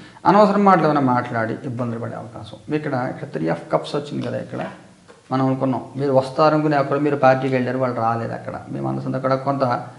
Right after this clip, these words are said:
భారంగా ఫీల్ అవుతారు. ఇలాంటివన్నీ కూడా మఖ వాళ్ళకు ఉంటాయి. మీరు ఏ-, ఏది చేయాలనుకున్నారో, ఎలా చేయాలనుకున్నారో ఖచ్చితంగా అది కాకుండా కొంచెం వ్యతిరేకంగా జరుగుతూ ఉంటుంది. దాన్ని తట్టుకోలేక మీరు ఒక మాట అంటే అవతల పది మాటలు అంటారు.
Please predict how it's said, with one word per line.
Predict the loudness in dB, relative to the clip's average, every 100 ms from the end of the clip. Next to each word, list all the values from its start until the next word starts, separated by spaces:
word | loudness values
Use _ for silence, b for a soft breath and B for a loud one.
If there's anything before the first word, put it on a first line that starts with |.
| B B -6
భారంగా | 6 8 10 6 4
ఫీల్ | 2
అవుతారు. | -2 -2
ఇలాంటివన్నీ | 0 0 -2 -4 -4
కూడా | -2 -2 -2 -2
మఖ | -4 -4
వాళ్ళకు | -8 -8
ఉంటాయి. | -10 -10 -12 -18 b b b b b b
మీరు | 6 8
ఏ-, | 8 6
ఏది | 6 6 8
చేయాలనుకున్నారో, | 10 10 10 6 4 6 6
ఎలా | 6 8 8
చేయాలనుకున్నారో | 8 4 4 2 0 0
ఖచ్చితంగా | -2 -2 2 4 4 4
అది | 2
కాకుండా | 4 4 4
కొంచెం | 2
వ్యతిరేకంగా | 2 2 2 2
జరుగుతూ | 2 0 0 0
ఉంటుంది. | 0 -2 -4 -6 -8 B B B 4
దాన్ని | 6 8
తట్టుకోలేక | 4 6 6 6 6
మీరు | 6 6
ఒక |
మాట | 8 8 8
అంటే | 4 4
అవతల | 2 0
పది | 0 0
మాటలు | 0 -2 -6
అంటారు. | -8 -12